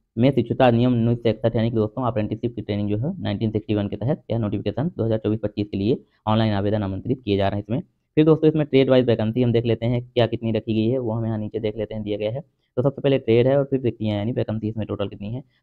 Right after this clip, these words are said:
Fitter वालों के लिए दोस्तों पैंतीस post है, mechanic के लिए बाईस post है, मशीनिस्ट के लिए आठ पोस्ट रखी गई है, मशीनिस्ट के लिए चार पोस्ट है, फिर वेल्डर के लिए पाँच पोस्ट रखी गई है, मैकेनिकल डीजल के लिए दो पोस्ट, वहीं इलेक्ट्रीशियन के लिए सात पोस्ट, टर्नर के लिए आठ पोस्ट, कोपा वालों के लिए बीस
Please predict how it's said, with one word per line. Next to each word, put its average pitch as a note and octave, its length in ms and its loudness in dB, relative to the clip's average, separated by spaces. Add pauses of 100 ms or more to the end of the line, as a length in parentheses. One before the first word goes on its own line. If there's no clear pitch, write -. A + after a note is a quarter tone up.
Fitter C#3+ 180 4
वालों C3+ 180 2
के C3+ 60 0
लिए C3+ 80 2
दोस्तों C3 240 0
पैंतीस A#2+ 360 -2
post A#2+ 240 0
है, C3 100 -2 (420)
mechanic A2+ 360 2
के A#2+ 60 0
लिए A#2 300 4
बाईस A2+ 320 2
post A2+ 240 0
है, C3 100 -2 (340)
मशीनिस्ट B2 440 2
के B2 100 0
लिए A#2+ 120 4
आठ A2 240 2
पोस्ट A#2 240 0
रखी A2+ 160 0
गई A#2 100 4
है, B2+ 80 4
मशीनिस्ट A#2 440 -2
के A2 120 -2
लिए A2 200 2 (680)
चार A2 160 6
पोस्ट A#2 280 2
है, C3+ 100 4
फिर C3+ 180 -6
वेल्डर A#2 320 6
के A#2 80 0
लिए A2+ 220 4
पाँच A2 260 -2
पोस्ट A2+ 240 -2
रखी A2+ 160 -4
गई A2 160 2
है, B2 140 0 (200)
मैकेनिकल A2+ 400 0
डीजल A2+ 300 2
के A2 100 -4
लिए A2 160 0
दो A2 160 0
पोस्ट, B2 320 -4
वहीं A#2 200 -2
इलेक्ट्रीशियन A2 560 -2
के A#2 100 -6
लिए A2 140 0
सात G#2+ 320 -4
पोस्ट, A#2+ 180 -2 (100)
टर्नर A2+ 300 0
के A2+ 80 -6
लिए G#2+ 160 0
आठ G#2 220 -2
पोस्ट, B2+ 180 -2 (420)
कोपा B2 260 6
वालों B2+ 220 6
के B2+ 60 0
लिए B2 320 4
बीस G#2+ 220 2